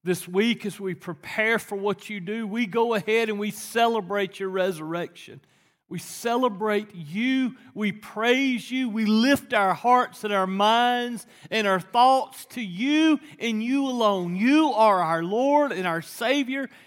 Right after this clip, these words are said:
You're our Master. You're our King. You have overcome death for us and the grave for us.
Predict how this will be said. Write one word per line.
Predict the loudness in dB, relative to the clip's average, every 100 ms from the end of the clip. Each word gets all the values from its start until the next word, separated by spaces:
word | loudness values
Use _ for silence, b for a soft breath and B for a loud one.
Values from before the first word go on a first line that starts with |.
| B
You're | -6 -6
our | -4
Master. | -2 2 2 0 -8 -10 -10
You're | -6 -6 -4
our | -4 -6
King. | -10 -10 -8 -6 -6
You | -4 -4
have | -2 0 0 -2 B B B -4
overcome | 4 4 4 2 -4 -4 0 0 -2
death | -2 0 0 -2 -4
for | -8 -6 -4
us | -6 -10 -18 -16
and | -16
the |
grave | -14 -10 -2 2 2 0 -2
for | -6 -10 -8
us. | -8 -12 -18 -20